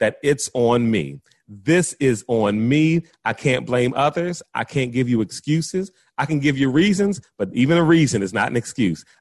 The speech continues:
It's on me. It's not parents' fault. It's not Charmaine's fault. I blame Sierra for a lot of stuff. It ain't her fault, okay? I gotta stop doing it. No, I'm messing around. I don't really blame Sierra for anything. Well, it's, I do. Well, no, I'm not gonna get into it. But I can't. <laughs> I'm just messing around. I can't.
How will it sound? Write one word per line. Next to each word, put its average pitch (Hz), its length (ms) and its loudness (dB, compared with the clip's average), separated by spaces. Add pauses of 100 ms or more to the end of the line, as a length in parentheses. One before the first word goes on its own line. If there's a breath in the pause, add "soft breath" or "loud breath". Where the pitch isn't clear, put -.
It's 127 260 -2
on 135 400 -2
me. 120 280 0 (160 soft breath)
It's 120 200 -4
not 113 280 -2
parents' 160 380 0
fault. 151 380 -2 (160 loud breath)
It's 113 180 -4
not 123 160 -2
Charmaine's 127 580 -2
fault. - 380 -4 (160 soft breath)
I 127 100 0
blame 151 280 4
Sierra 151 380 2
for 127 200 2
a - 20 2
lot 135 240 2
of 156 60 -2
stuff. 135 380 -2 (320 soft breath)
It 147 140 4
ain't 143 200 2
her 139 140 4
fault, 87 340 -2
okay? 131 460 -2
I 120 100 -2
gotta 143 180 0
stop 135 300 -2
doing 131 180 0
it. 117 80 -8
No, 113 120 -4
I'm 110 280 -8
messing 113 240 -10
around. 101 120 -8
I 117 40 -6
don't 117 100 0
really 107 120 -2
blame 101 200 -6
Sierra 98 200 -8
for 101 120 -16
anything. 98 380 -16
Well, 233 200 -4
it's, 165 160 -6
I 151 240 -10
do. 143 260 -8
Well, 143 120 -6
no, 135 60 -4
I'm 120 120 -4
not 107 80 -4
gonna 95 100 -6
get 90 120 -8
into 87 120 -14
it. - 80 -20 (240 soft breath)
But 147 260 2 (120)
I 143 100 0
can't. - 360 -2 (100)
<laughs> - 140 -20 (220)
I'm 95 160 -14
just - 180 -18
messing - 220 -18
around. - 140 -20 (260 loud breath)
I 151 100 0
can't. 214 240 0